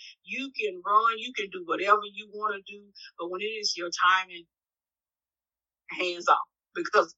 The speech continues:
I made the statement, bro, right before I went up there, "I'll be right back. They ain't finna do anything to me." And like I said, when I got up there,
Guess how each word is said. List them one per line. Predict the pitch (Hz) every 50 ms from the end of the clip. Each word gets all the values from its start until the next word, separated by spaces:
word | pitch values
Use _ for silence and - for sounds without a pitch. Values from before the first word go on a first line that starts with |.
| -
I | - 214 220 226
made | 214 208 202 185 156 170
the | 180
statement, | - - 208 190 180 170 165 160 160
bro, | 160 - - -
right | - 190 196 190 -
before | 185 - 208 202 190
I | 185 175
went | 175 175 175
up | 156 - -
there, | - - - _ - - - - -
"I'll | - 240 220 196
be | 175 160 160 _ -
right | 180 196 214 - _ -
back. | 202 170 147 - _ _ _ _ _ -
They | - 220 226
ain't | 220 220 - 214
finna | 196 175 170
do | - 170 160 _ 214
anything | 247 269 277 285 285 269 254 247 254
to | - 226 214
me." | 180 160 147 _ _ - - - - - - - - _ _ - -
And | 240 247 233 220 220 220
like | 214 - - 226
I | 220
said, | - - 151 - 220
when | 208 190
I | 185 185 - -
got | 190 190 196 196 208
up | 220 214 -
there, | 226 208 214 226 233 262 277 269